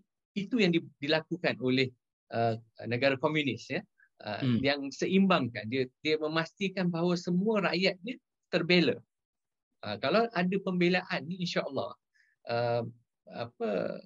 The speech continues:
Speaker 1: an-, anak-anak kita ni pun didedahkan dengan peluang yang sama.
Speaker 2: Hmm, hmm, hmm,
Speaker 1: Tapi
Speaker 2: hmm.
Speaker 1: sekarang ni tak sama.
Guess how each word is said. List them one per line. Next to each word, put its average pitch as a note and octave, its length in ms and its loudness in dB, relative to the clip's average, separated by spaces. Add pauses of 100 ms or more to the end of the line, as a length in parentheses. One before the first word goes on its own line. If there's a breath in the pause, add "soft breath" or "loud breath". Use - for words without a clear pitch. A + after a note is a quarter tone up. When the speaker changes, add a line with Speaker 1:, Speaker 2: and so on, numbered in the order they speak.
(160)
Speaker 1:
an-, C3 320 -6
anak-anak D#3 520 0
kita E3 220 -4
ni F#3 160 0
pun G3 180 0
didedahkan D#3+ 760 -2
dengan D3 320 -4
peluang D#3 400 0
yang B2 160 -4
sama. A2 240 -6 (420)
Speaker 2:
Hmm, A#2+ 380 0
hmm, A2 320 0 (240)
hmm, G#2+ 300 -2
Speaker 1:
Tapi A#2+ 180 -4
Speaker 2:
hmm. G3+ 80 -2
Speaker 1:
sekarang F3+ 320 2
ni G3+ 100 -4
tak - 180 -4
sama. E3 360 2